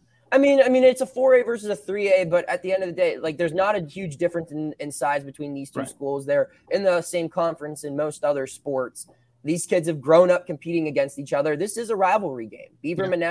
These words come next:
Speaker 1: Monaca was a rivalry game. Beaver Center Township was a rivalry game. So this is a rivalry game. Don't get it twisted. And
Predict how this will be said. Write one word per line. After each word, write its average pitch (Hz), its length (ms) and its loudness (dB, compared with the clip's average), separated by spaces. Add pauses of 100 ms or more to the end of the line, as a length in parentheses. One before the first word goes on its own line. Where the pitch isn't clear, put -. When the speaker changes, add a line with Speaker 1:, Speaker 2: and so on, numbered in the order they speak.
Speaker 1:
Monaca 175 80 -10
was 165 180 -2
a 143 40 -6
rivalry 123 380 -4
game. 110 220 -12
Beaver 147 280 -2
Center 170 340 0
Township 175 440 -2 (280)
was 156 160 2
a 151 40 0
rivalry 135 480 0
game. 110 280 -12
So 143 180 -2
this 185 220 -4
is 196 160 -6
a 226 60 -2
rivalry 160 460 0
game. 151 260 -4
Don't 151 180 -4
get 170 120 -4
it 170 100 -6
twisted. 160 420 -4
And 143 140 -10